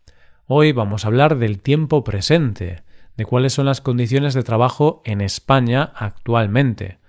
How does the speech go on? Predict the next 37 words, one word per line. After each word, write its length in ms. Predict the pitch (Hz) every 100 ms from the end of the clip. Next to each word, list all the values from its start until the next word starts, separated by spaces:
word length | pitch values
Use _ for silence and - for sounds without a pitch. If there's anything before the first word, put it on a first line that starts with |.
| _ - - _ _
Y 100 | 110
tú 140 | 127
pensarás 600 | 120 135 131 131 143 151 -
que 200 | - 101
lo 140 | 101
que 120 | 113
he 20 |
dicho 280 | 110 117 123
antes 480 | 131 127 131 151 -
tampoco 400 | 101 98 110 131
es 140 | 120
tan 180 | - 95
cierto, 600 | - 127 113 - 101 - - - -
porque 360 | 123 123 -
en 100 | 117
realidad 560 | 104 104 110 127 139 - _ -
sí 200 | - 120
que 140 | 120
podríamos 500 | 120 117 117 113 107
hablar 440 | 101 117 139 117
de 120 | 98 98
las 240 | 95 -
condiciones 720 | 104 92 90 127 131 123 117
de 100 | 101
trabajo 360 | - 98 101 113
en 80 | 101
España 480 | - 131 127 123
en 80 | 113
la 60 | 92
actualidad 680 | - 98 92 120 127 127 _ _ -
sin 300 | - 120 113
haber 180 | 110 120
hablado 480 | 113 117 113 131 -
de 180 | 113 104
todo 200 | 113 117
lo 80 |
anterior. 540 | 113 104 92 123 123